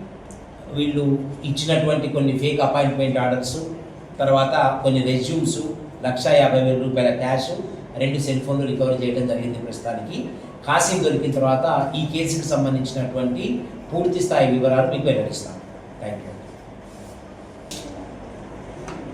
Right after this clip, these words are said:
కేసు గురించి ఈ విషయంలో కూడా ఎవరైతే బాధితుడు ఉన్నాడో,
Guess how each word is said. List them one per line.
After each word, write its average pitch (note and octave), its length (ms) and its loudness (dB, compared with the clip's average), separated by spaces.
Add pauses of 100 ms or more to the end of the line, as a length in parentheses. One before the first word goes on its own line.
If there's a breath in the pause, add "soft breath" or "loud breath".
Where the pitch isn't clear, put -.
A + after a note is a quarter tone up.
(1080)
కేసు A#2+ 340 0
గురించి A2+ 420 -2 (640)
ఈ G3 180 8
విషయంలో F3 520 8
కూడా C3 540 4
ఎవరైతే D#3 520 4
బాధితుడు D3+ 520 4
ఉన్నాడో, A#2+ 540 2